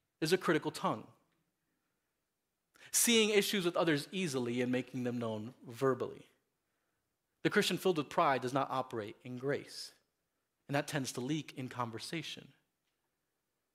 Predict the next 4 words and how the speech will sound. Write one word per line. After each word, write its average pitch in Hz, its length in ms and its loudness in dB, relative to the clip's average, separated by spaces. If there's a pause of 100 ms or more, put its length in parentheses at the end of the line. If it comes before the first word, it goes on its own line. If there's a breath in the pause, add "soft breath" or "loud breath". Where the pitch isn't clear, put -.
(1600)
Anyone 127 560 -4 (160)
connect 139 320 -6
with 160 100 -10
that? 175 220 -2